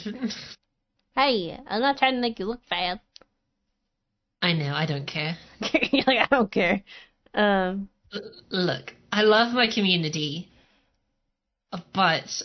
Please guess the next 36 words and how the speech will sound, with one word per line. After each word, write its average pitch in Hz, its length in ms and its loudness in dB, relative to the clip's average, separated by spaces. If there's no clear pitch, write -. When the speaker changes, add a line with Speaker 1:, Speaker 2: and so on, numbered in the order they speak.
Speaker 1:
I'm 175 420 -2
not 190 320 -2
that 190 160 -4
big 180 160 0
of 170 80 -2
a 165 60 -6
people 147 320 -10
person. 147 420 -12
I 143 80 -10
don't 175 300 -4
do 208 120 -2
crowds. 180 720 -2
I, 156 180 -8
like, 147 320 -10
big 190 240 -2
collabs 170 500 -4
and 185 160 -6
stuff, 202 360 -2
I 151 560 -8
really 165 300 -2
don't 170 200 -4
like 160 220 -8
to 165 120 -6
do. 165 460 -4
Uh, 175 40 -10
I 175 80 -2
just, 175 260 -2
I 170 80 -2
can't. 165 400 -2
I 170 100 -2
can't. 156 380 -6
I 170 80 2
get 214 180 0
too 220 120 2
socially 202 480 2
exhausted. - 720 -8